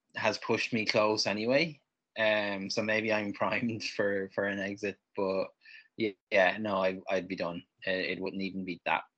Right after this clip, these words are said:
hard a question either, because the club I grew up supporting wouldn't exist anymore. It would be a very different entity altogether. Uh, they might wear the same jersey, they might have the same badge, but it wouldn't be the same spirit. It wouldn't be the same,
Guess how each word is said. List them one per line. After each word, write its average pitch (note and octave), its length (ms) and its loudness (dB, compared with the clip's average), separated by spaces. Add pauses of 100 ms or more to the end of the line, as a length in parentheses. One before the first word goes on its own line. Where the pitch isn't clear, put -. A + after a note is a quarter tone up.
(240)
hard E2+ 440 2
a E2 100 -4
question E2 500 -4
either, E2 360 -6
because F#2 340 -8 (320)
the A#2+ 60 0
club B2+ 280 10
I A#2 100 10
grew G#2+ 340 4
up G#2 100 -2
supporting G2+ 640 0
wouldn't G2 220 -4
exist F#2 320 -6
anymore. D2+ 340 -8 (300)
It G#2+ 60 0
would G#2 140 -2
be G2 160 2
a F#2+ 160 -2
very F#2+ 280 6
different F#2 320 -4
entity F2 360 -4
altogether. A#2+ 560 2 (520)
Uh, F#2+ 260 4
they G2 140 0
might G#2 180 2
wear G2 140 4
the F#2+ 60 -2
same F#2+ 260 0
jersey, F#2 340 -2
they F#2 100 -6
might F#2+ 240 -2
have F#2 100 -6
the - 60 -14
same F#2 280 -4
badge, F#2 560 2 (1040)
but A2 100 2
it G2+ 100 2
wouldn't G2 200 -2
be F2+ 80 0
the E2+ 80 -4
same F2+ 360 -4
spirit. F2 360 2
It D2+ 100 -4
wouldn't F#2+ 220 -4
be F#2 80 -2
the F2 80 -4
same, F2+ 560 -4